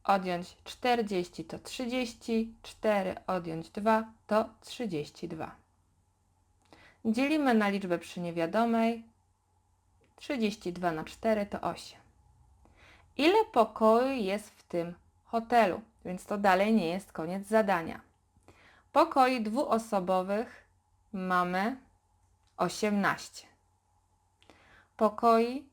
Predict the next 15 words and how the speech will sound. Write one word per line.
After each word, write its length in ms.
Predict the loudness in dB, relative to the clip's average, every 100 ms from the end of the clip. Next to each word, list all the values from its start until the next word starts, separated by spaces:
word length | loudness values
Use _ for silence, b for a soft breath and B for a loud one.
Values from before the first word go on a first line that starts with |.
| -6
jednoosobowych 1500 | 0 2 2 -2 -2 -6 -6 -4 -2 -2 -4 -8 -10 -20 _ _ _ _
mamy 640 | -6 0 2 0 -2 -4 -4 -12 _ _ _ _ _ _ _ _ _ _
osiem. 500 | 6 6 0 -12 -14 -16 _ _ _ b b b b b _
Tych 260 | 0 0 0
tutaj 600 | -4 4 4 4 2 -6 -6
mamy 640 | 0 4 4 4 0 -2 -8 _ _ _ _ _ _ _ _
osiemnaście 1400 | 4 4 0 2 4 6 4 2 -2 -14 -4 0 0 -4 -10 _
dzielone 600 | -10 0 2 2 2 0
na 180 | -2 -2
trzy, 340 | -6 -10 -8 -8
czyli 380 | -6 -6 -4 -6
sześć. 840 | -8 -2 0 0 -6 -18 -20 -20 _ _ _ _ _ _ _ _ _ _
No 200 | 0 4
a 140 | 4
tutaj 540 | 2 -4 2 4 4